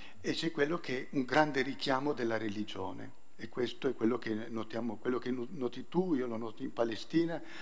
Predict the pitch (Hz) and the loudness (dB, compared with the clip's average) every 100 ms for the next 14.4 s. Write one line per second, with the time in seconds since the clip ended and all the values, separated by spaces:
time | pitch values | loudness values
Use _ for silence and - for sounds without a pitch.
0 | - 120 113 107 107 131 120 117 107 123 | 0 2 2 4 2 2 4 6 6 6
1 | 139 147 147 131 104 107 - 110 110 104 | 4 4 0 0 -2 -4 -2 -4 -2 -4
2 | - - - 113 110 101 139 147 - 151 | -4 -8 2 2 2 4 2 2 4 4
3 | 117 117 117 107 107 113 120 156 151 143 | 4 -2 -2 -2 -4 -2 0 2 4 2
4 | 127 - - 135 120 117 123 120 117 113 | 0 -4 0 2 4 4 2 0 -4 -2
5 | 113 117 120 117 110 110 104 113 113 107 | 0 2 2 0 0 -2 -2 -4 -4 2
6 | 135 147 190 185 - - - 120 139 117 | 2 6 8 8 6 -8 -2 0 0 0
7 | 131 131 - 151 160 117 123 127 120 110 | -2 -2 2 2 2 0 0 0 -2 -2
8 | 107 110 113 - 117 104 107 98 - - | 0 -2 -4 -8 -6 -6 -6 -8 -8 -10
9 | - 107 113 107 107 101 107 98 - - | -4 -4 -4 -6 -6 -8 -8 -8 -8 -4
10 | 120 104 107 101 - - - - - - | -2 -2 -4 -6 -8 -10 -8 -8 -8 10
11 | 147 180 185 196 165 196 143 143 139 135 | 12 12 8 4 6 6 8 6 4 0
12 | 123 147 147 143 139 127 165 170 165 165 | 2 2 4 2 2 2 4 4 4 0
13 | 139 - 139 131 147 147 - - - - | 0 4 4 4 -2 -2 -4 -8 -8 8
14 | 175 185 190 175 | 12 12 10 4